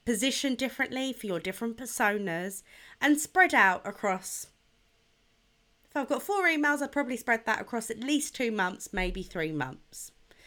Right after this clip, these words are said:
so that there's a nice gap between each email, so it doesn't feel like we're being spammy and bombarding people. Then maybe I'll do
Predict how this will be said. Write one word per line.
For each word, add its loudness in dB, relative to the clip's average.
so 2
that -4
there's 0
a 0
nice 2
gap 4
between -4
each -6
email, -2
so -10
it -10
doesn't 4
feel -4
like -2
we're -2
being -2
spammy -4
and -6
bombarding -2
people. -12
Then 8
maybe 4
I'll 4
do 2